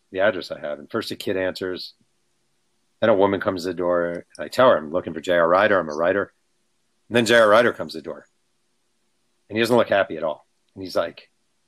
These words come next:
"Who are you?" I'm like, "Hey, my name's Jeff Pearlman. I'm a, writing a book about the Lakers, and you were on the Lakers." And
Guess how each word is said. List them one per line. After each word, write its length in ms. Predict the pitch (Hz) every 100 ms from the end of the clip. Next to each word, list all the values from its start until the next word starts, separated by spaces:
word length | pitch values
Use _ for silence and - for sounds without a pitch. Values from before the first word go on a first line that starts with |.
| _ _ _ _ -
"Who 80 | 135
are 40 |
you?" 280 | 107 92 71 _ _ _ _ _ _ _
I'm 60 | 87
like, 100 | -
"Hey, 180 | 110 92
my 120 | 95
name's 180 | 98 -
Jeff 240 | 87 -
Pearlman. 360 | - 104 113 87
I'm 120 | 82
a, 160 | 76 - _ _ _ _ _ _ -
writing 220 | 123 127
a 60 | 101
book 160 | -
about 180 | 113 101
the 80 | 92
Lakers, 640 | 107 120 131 131 127 98
and 100 | -
you 140 | 90 120
were 120 | 101
on 120 | 131
the 80 | 127
Lakers." 440 | 131 135 123
And 80 | 98